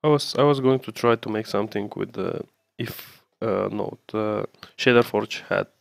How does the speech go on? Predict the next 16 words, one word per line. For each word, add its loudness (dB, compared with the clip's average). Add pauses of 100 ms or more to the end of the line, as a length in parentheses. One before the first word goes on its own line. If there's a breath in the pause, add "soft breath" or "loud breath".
(140)
that -8 (1080)
if -8
node, -4 (440)
and, -8
uh, -6
it -10
was -6
nice. -2 (480)
Uh, -12
you -6
can -8
do -6
some -6
interesting -6
effects, -6
but -14